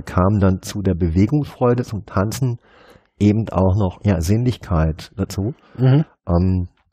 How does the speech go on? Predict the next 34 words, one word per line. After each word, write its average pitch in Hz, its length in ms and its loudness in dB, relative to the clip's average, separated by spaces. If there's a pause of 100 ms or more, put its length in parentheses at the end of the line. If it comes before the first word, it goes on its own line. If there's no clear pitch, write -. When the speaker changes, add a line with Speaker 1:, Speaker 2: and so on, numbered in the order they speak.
(420)
Speaker 1:
Arbeit 92 360 0
mit 95 120 -4
Nähe, 95 300 2
Distanz 87 540 -4
und 95 140 -6
das 104 160 -4
war 110 100 0
für 120 140 -4
mich 110 260 -2
sehr, 95 200 2
sehr 98 180 -2
spannend. - 520 -12 (760)
Speaker 2:
Mhm. 107 340 0 (320)
Besonders 131 420 4
glaube 165 260 4
ich - 100 -2
ja, 139 80 2
oder 139 200 2
mal, 127 440 2 (160)
also 120 340 2 (460)
so, 98 160 -14 (720)
so - 200 0
nehme 101 240 2
ich 87 60 -6
das 85 160 -4
ja 85 120 0
selber 92 300 0
auch 117 180 -2
wahr, 98 320 -2 (600)
äh, 78 60 -8 (560)
in, 120 720 0 (1200)
in 147 200 4
so 131 120 2
einer 123 440 0